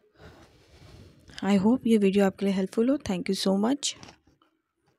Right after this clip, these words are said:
प्लीज़ मेरे चैनल को सब्सक्राइब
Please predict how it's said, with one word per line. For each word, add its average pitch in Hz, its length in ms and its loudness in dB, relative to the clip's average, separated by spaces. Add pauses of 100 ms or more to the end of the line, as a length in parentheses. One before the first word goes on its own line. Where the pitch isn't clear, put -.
(520)
प्लीज़ 226 380 -2 (600)
मेरे 202 120 0
चैनल 185 240 0
को 202 120 -2
सब्सक्राइब 185 460 -2